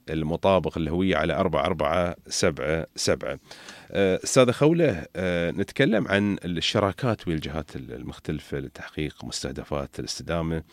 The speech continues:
وكذلك يعني، آه، سعي،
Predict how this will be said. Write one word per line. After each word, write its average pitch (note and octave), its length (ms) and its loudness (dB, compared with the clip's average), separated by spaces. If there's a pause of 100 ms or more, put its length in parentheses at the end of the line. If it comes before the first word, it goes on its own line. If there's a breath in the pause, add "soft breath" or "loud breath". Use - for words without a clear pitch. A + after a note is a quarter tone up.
(440 loud breath)
وكذلك F2+ 1200 2
يعني، E2+ 580 2
آه، C#2+ 540 -4 (500)
سعي، F2 640 2